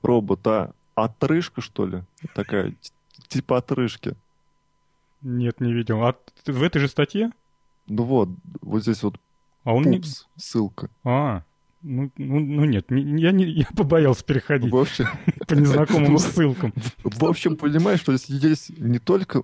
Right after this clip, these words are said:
Speaker 1: роботы, а, которые блюют, но и ры-, рыгают. Ты представь.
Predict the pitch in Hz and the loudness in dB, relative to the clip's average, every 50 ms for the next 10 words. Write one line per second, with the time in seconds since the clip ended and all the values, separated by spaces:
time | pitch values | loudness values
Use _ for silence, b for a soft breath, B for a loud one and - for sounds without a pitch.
0 | - - 120 135 127 117 110 - - 101 87 - - 107 101 95 - 113 110 - | -2 0 0 0 2 0 -2 -2 0 -2 -2 0 0 -2 -2 0 0 -2 -2 0
1 | 123 120 117 117 107 92 98 113 117 139 139 123 104 92 - - 95 98 104 120 | 0 2 2 2 0 0 0 2 2 2 2 0 -2 -4 -4 -2 0 2 4 4
2 | 131 139 147 143 151 - - - - 320 - 147 - 285 - - 117 - - - | 4 2 2 2 2 2 2 2 2 2 2 2 2 0 0 0 -4 -8 -12 -16
3 | - - - 120 117 - - - 135 151 | -18 -12 -8 -6 -6 -4 -2 -2 -2 -2